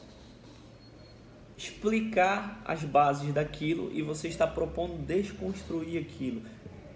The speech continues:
Isso é ilusão. Isso é, às vezes, justificativa de artistas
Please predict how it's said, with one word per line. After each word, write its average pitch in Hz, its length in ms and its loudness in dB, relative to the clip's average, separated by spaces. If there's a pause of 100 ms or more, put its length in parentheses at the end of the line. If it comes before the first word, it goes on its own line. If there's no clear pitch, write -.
(680)
Isso - 300 -2
é 208 280 0
ilusão. 196 880 0 (720)
Isso - 260 -2
é, 185 140 6
às 170 220 4
vezes, 151 640 2
justificativa 147 1600 -4 (640)
de 123 140 -2
artistas - 1040 -4